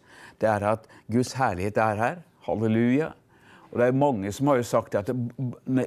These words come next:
i det jeg bare steig innenfor døra, så bare kjente jeg en, e, e, et sterkt nærvær. Senest en nå som kjører to mil for å, nei, ikke to mil, to timer for å komme på møte.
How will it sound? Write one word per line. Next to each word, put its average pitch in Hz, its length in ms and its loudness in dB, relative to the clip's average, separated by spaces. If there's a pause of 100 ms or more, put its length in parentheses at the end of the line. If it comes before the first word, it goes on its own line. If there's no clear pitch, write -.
(140)
i 131 240 2
det 131 80 2
jeg 127 140 2
bare 127 260 2
steig 120 460 -2 (140)
innenfor 95 520 -2
døra, 110 220 -2
så 131 140 -8
bare 117 200 0 (400)
kjente 117 840 -4
jeg - 1120 -4
en, 123 240 2 (160)
e, 120 160 2 (160)
e, 123 180 0 (640)
et 147 180 -2
sterkt - 480 -6
nærvær. 151 480 0 (1200)
Senest 139 560 2
en 135 220 4
nå 135 140 4
som 143 120 0
kjører 131 380 2
to - 180 -8
mil 127 320 2
for 131 220 2
å, 127 60 6 (180)
nei, 123 160 2 (160)
ikke 139 220 -4
to 131 200 -2
mil, 131 240 0
to 139 240 -4
timer 110 320 0
for 135 140 -2
å 117 60 -6
komme 123 200 0
på 131 80 2
møte. 143 380 0